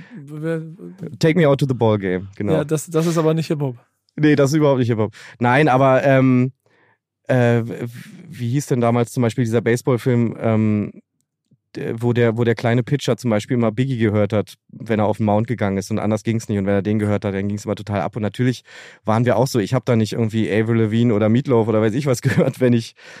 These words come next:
Speaker 2: wenn ich zum Pitchen gegangen bin, sondern dann lief halt Hip-Hop.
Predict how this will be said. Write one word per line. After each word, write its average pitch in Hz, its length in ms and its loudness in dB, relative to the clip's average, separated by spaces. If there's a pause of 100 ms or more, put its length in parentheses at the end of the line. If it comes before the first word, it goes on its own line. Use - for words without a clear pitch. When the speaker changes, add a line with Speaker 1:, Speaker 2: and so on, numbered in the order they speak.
(220)
Speaker 2:
wenn 113 160 2
ich 107 180 -2
zum 110 180 -2
Pitchen 139 280 -2
gegangen 113 280 0
bin, 131 180 0
sondern 120 320 -2
dann 117 220 -2
lief 131 180 -2
halt 147 180 0
Hip-Hop. 101 400 -4